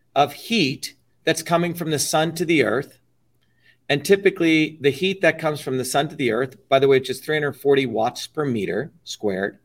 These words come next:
and no one disputes this, three hundred forty watts per meter hits the earth, and three hundred forty watts per meter should be dissipated. If, let's say, three, let's say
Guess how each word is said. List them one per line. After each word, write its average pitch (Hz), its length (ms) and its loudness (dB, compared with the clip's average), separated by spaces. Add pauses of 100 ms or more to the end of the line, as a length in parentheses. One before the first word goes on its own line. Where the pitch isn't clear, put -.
(380)
and 131 120 0
no 143 100 6
one 165 140 4
disputes 139 460 0
this, 127 360 -4 (720)
three 185 160 8
hundred 185 160 2
forty 170 200 2
watts 151 300 4
per 143 140 0
meter 127 480 2 (340)
hits 165 460 2 (160)
the 127 140 6
earth, 202 340 4 (640)
and 127 120 0
three 165 140 2
hundred 156 160 0
forty 147 220 4
watts 127 260 4
per 135 140 -4
meter 120 200 0
should 123 200 -6
be 170 80 2
dissipated. 127 640 2 (640)
If, 185 340 6 (1040)
let's 170 280 4
say, 160 500 4
three, 165 280 0 (160)
let's 160 220 -2
say 156 400 4